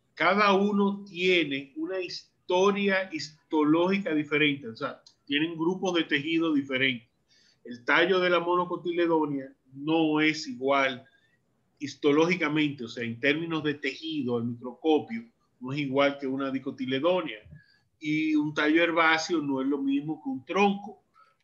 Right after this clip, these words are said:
pero al fin y al cabo, todos entran en la definición de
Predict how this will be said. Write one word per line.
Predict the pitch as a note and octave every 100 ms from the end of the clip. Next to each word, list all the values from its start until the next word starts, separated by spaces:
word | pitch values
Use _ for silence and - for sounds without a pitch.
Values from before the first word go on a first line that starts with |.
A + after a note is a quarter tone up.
| _
pero | C#3+ C#3+
al | C#3
fin | C#3 F#3 G3 G#3+ A3 -
y | - C#3
al | B2+ B2
cabo, | - D#3+ D3 A2+ A2 - _ _ _ _ _ _ _
todos | E3 E3+ E3 D#3 D#3 - _ _ _ _ _ _ _ -
entran | F3 F3 E3+ C#3 C#3
en | C#3 C3
la | C3
definición | C3 B2+ B2+ B2 - D3 C#3+ D3 D3 - _ _ _ _
de | B2 D3 D3 C#3+ D3